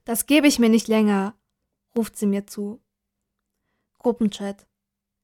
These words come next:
Emma, dreizehn Uhr dreiunddreißig. „Erhan.“ Emma. „Erhan.“ Emma.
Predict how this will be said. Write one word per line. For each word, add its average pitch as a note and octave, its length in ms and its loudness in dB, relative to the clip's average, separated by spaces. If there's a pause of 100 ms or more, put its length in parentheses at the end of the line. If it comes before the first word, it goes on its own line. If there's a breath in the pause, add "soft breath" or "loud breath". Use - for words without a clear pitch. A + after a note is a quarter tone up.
(280)
Emma, A#3 500 0 (240)
dreizehn G#3+ 420 -6
Uhr G#3+ 140 -4
dreiunddreißig. G#3 920 -8 (1000)
„Erhan.“ G#3 720 2 (760)
Emma. G#3+ 420 -2 (560)
„Erhan.“ A#3 960 4 (560)
Emma. A3 460 -2